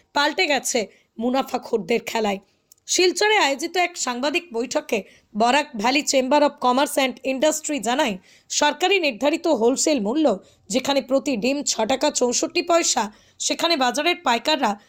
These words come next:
সাত টাকা চব্বিশ পয়সা করে নিচ্ছেন। অর্থাৎ প্রতি ডিমে অতিরিক্ত সাতান্ন পয়সা লুট। এক পেটি ডিম কিনলে হাজার টাকারও বেশি দিতে হচ্ছে।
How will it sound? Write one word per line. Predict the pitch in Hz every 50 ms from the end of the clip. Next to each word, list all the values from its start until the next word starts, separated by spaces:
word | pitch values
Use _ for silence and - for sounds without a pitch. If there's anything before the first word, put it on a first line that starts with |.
| _ _ -
সাত | - - 269 254 262 - -
টাকা | 302 294 - 302
চব্বিশ | 302 - 262 214 202 294 277 - -
পয়সা | 269 262 247 - - 247
করে | - 262 220 208
নিচ্ছেন। | 202 208 208 214 - - 240 196 190 - _ _ - - _ _ -
অর্থাৎ | 285 302 302 - 311 247 220 226 - -
প্রতি | - 302 330 330 381 381
ডিমে | 285 339 330 349 349
অতিরিক্ত | 320 269 - 311 320 330 330 - - 311
সাতান্ন | 302 - - 269 254 254 285 285 294 294
পয়সা | 285 - 254 240 226 - - 247
লুট। | 254 285 262 220 - - - - _ _ _ _ _
এক | - 262 269 262 - -
পেটি | 370 - 370 359
ডিম | 269 311 320 320
কিনলে | - 349 359 339 285 226 220 220 - _ _ _
হাজার | - - 262 262 269 302 320 320 -
টাকারও | 302 285 - - 294 285 254
বেশি | 247 240 233 - 233 226
দিতে | 208 226 214 240
হচ্ছে। | 220 202 202 208 - - 247 196 - - _